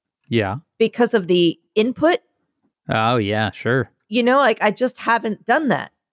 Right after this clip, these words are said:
Speaker 1: Yeah.
Speaker 2: Uh, in two years, I haven't been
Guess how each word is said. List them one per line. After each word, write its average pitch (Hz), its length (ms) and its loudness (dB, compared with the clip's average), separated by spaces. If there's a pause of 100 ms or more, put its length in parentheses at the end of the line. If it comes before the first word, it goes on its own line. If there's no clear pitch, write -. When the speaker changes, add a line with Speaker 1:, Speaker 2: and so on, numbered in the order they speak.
(280)
Speaker 1:
Yeah. 113 180 -2 (760)
Speaker 2:
Uh, 170 420 2 (160)
in 202 140 0
two 233 200 -6
years, 254 280 2
I 156 100 -2
haven't 190 480 -2 (1500)
been 214 360 2